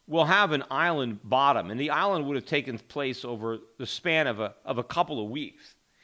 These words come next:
And that's an area where you gap down, and then you trade, and then you gap back up. And you leave a gap on both sides. And so the area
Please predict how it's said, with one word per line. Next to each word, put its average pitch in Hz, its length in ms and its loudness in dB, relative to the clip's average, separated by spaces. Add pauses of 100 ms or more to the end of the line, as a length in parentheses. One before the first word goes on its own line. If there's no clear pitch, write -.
(380)
And 139 400 4 (440)
that's 196 260 4
an 190 80 4
area 165 300 6
where 135 80 -2
you 113 160 -2
gap 185 360 8
down, 139 460 4 (160)
and 120 100 -4
then 139 120 -2
you 127 100 -6
trade, 170 560 2
and 127 100 -4
then 139 120 -2
you 123 80 -4
gap 139 340 4
back 131 220 4
up. 95 260 0
And 110 80 -8
you 131 80 -6
leave 151 200 -8
a 123 40 -6
gap 147 400 0
on 117 160 -2
both 123 240 -8
sides. 135 540 0
And 113 120 -16
so 123 220 -6
the 117 180 -12
area 143 480 -4